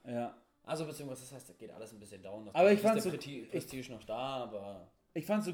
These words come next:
Speaker 1: cool, weil nämlich die letzten, also jetzt bester Schauspieler war ja, ähm, wie heißt der nochmal? Ich kann den Namen nicht aussprechen. Der den Joker spielt. Der
Speaker 2: Ich
Speaker 1: den
Speaker 2: weiß es
Speaker 1: besten
Speaker 2: nicht. Ich hab keine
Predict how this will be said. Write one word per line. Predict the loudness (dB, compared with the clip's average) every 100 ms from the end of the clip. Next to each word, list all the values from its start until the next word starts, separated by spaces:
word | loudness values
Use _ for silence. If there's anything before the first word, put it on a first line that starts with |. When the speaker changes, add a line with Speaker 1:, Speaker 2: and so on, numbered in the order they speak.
| -2
Speaker 1:
cool, | 4 6
weil | 6
nämlich | 4 -4 -2
die |
letzten, | 2 2 2 -6 -4 -4 -6 -14 -20 -20 -4
also | -2 2
jetzt | 2 2 -2 -16 _ -2
bester | -2 0 -4
Schauspieler | 0 0 0 -4 0 4
war | 4
ja, | 4 0 -4
ähm, | -8 -6
wie | -6
heißt | -6 -8
der | -10
nochmal? | -8 -8
Ich | -8
kann | -6
den | -6
Namen | -6 -8
nicht | -10 -10
aussprechen. | -12 -10 -10 -10 -12 -18 _ _ -6
Der | -4
den | -2 -2 -4
Joker | 2 2 2 0 -2
spielt. | -8 -12 -6 -6 -8 -14 _ _
Der | -6 -4
Speaker 2:
Ich |
Speaker 1:
den | -2
Speaker 2:
weiß | -2
es |
Speaker 1:
besten | -4 -8
Speaker 2:
nicht. | -10 -14 -20 -20
Ich | -18
hab |
keine | -18